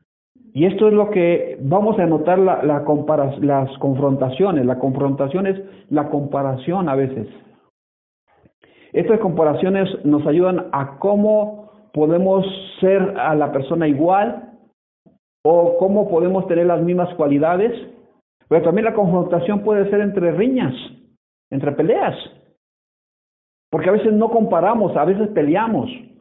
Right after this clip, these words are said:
¿Quién tiene la verdad? Porque a, a la misma vez esta confrontación,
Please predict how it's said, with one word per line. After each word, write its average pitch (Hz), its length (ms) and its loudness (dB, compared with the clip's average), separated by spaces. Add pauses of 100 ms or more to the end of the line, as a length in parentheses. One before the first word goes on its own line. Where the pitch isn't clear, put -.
(760)
¿Quién 180 160 0
tiene 202 200 0
la 156 140 2
verdad? 147 600 -2 (840)
Porque 151 240 -2
a, 156 60 2
a 160 180 0
la 156 120 4
misma 220 240 2
vez 214 160 2
esta 208 200 -2
confrontación, 160 960 -2